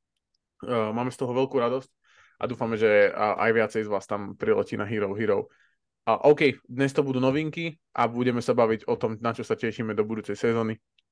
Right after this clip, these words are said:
Keď začneme novinkami, Kiko, Zig Naji dostal štyri, až na štvoročný kontrakt na tridsaťdva miliónov ako backup center v Denveri. Zatiaľ teda moc toho neukázal, aj v play-off bol taký, že moc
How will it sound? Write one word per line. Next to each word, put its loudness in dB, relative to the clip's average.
Keď -10
začneme 0
novinkami, -4
Kiko, -2
Zig 0
Naji 0
dostal 2
štyri, -6
až -4
na 0
štvoročný 0
kontrakt -4
na -4
tridsaťdva -2
miliónov -4
ako -4
backup 0
center 0
v -6
Denveri. 0
Zatiaľ 0
teda -4
moc -8
toho -4
neukázal, 2
aj -2
v -
play-off 0
bol -2
taký, -6
že -8
moc -8